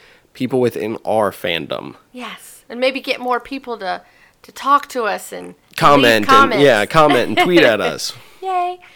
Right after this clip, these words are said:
Speaker 2: Um, you can also get us on Stitcher.
Speaker 1: Tuned In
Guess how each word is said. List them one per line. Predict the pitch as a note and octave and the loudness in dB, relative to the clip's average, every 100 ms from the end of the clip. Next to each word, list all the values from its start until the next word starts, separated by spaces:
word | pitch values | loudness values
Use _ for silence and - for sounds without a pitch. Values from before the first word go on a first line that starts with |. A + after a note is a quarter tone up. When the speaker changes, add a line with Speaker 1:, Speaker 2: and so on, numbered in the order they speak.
| - _ | -20 _
Speaker 2:
Um, | A#3+ B3 A#3+ A#3 A#3+ - - - | 6 8 6 4 -4 -20 -18 -10
you | D4 | -6
can | D4+ | -2
also | C4 C4 C#4 C4 A#3+ A#3 A#3+ - _ _ _ _ | 0 0 -2 -2 -2 -2 -8 -14 _ _ _ _
get | - A#3+ - | -6 -6 -2
us | G#3+ G#3+ | -4 -4
on | - G3+ G3 F#3+ F#3+ - | -4 -2 -2 -6 -12 -16
Stitcher. | - G#3+ G#3+ D4+ F#4+ - _ _ _ _ _ _ _ _ _ _ _ - | -12 -12 -8 -8 -8 -12 _ _ _ _ _ _ _ _ _ _ _ -14
Speaker 1:
Tuned | - C3+ A#2+ | -2 0 0
In | A2 A#2 C#3 | 0 0 -2